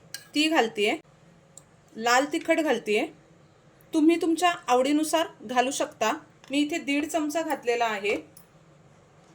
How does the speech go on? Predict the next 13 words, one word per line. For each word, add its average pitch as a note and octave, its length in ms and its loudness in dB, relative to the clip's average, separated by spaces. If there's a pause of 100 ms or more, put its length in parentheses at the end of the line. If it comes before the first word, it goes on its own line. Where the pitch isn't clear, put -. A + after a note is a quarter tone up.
(340)
हळद C#4 260 10
घातलेली B3 460 4
आहे G#3+ 160 0 (3000)
आणि B3 260 -2 (160)
थोडासा C#4+ 420 2 (360)
गरम C4+ 300 4
मसाला D4 320 2
घालतेय, F3+ 380 -4 (2500)
एक C4 260 4
चमचा D#4+ 360 0 (320)
गरम B3+ 280 4
मसाला D4 340 0
घालतेय. A3 400 -2